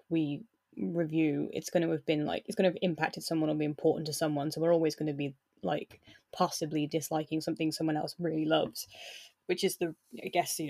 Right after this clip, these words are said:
know, comes with the whole part of doing this. But, um, but I, I agree with, like, generally what you're saying. I think it is really good for all of those reasons.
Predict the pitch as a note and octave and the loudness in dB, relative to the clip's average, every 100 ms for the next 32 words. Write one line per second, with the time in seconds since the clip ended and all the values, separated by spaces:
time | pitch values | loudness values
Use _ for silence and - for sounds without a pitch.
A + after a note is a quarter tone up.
0 | D3+ D#3+ - E3+ D#3+ D#3 - _ _ _ | -4 -8 -6 -4 -4 -6 -10 _ _ _
1 | - A3+ _ - D#3 E3 - - F3 - | -20 -20 _ -6 0 0 0 2 2 2
2 | E3 F3+ E3+ - - - - - - - | 0 0 0 -4 -6 -4 -4 -4 -6 -20
3 | - B3 A3 - _ _ G#3 D#3+ E3 F3 | -20 -20 -20 -20 _ _ -2 -2 -2 -4
4 | - _ _ _ _ _ - G#3+ - - | -8 _ _ _ _ _ 0 2 2 -2
5 | A3 G#3+ G#3 G#3 G#3+ G3 G#3 - _ - | 0 0 2 4 4 4 0 -8 _ -12
6 | - F3 - - - _ _ _ - F#3+ | -4 -2 -2 -8 -20 _ _ _ -6 0
7 | E3+ F3 E3+ - - - F3 D#3+ D3 D#3+ | 2 2 0 -2 -4 -2 0 0 0 -2
8 | F3 F3 D#3+ - E3+ D3+ - _ - F#3 | -2 -4 -4 -2 -2 -4 -10 _ -4 0
9 | E3+ D#3 D#3 F3+ D#3+ - E3+ D#3+ D3+ D#3+ | 0 -2 4 4 4 0 2 2 2 0
10 | D#3 D#3 D#3+ D#3 - G#3 | -2 0 -2 -2 -4 -6